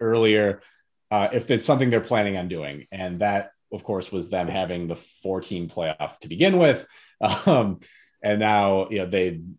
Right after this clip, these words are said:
most recently said, "Look, four is the perfect number. We're not even talking about other numbers. We would never consider another number."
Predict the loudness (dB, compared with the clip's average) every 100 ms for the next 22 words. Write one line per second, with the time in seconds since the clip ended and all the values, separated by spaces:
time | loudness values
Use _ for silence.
0 | _ _ _ -12 -4 0 0 -2 -4 -2
1 | -4 -4 -4 -2 0 -2 -4 -8 -10 -4
2 | -2 0 -2 -6 4 4 4 0 2 2
3 | 2 2 2 2 0 -2 0 -2 0 -2
4 | 0 2 2 0 -4 -4 -2 0 2 2
5 | 2 2 4 6 6 4 2 0 0 -2
6 | -4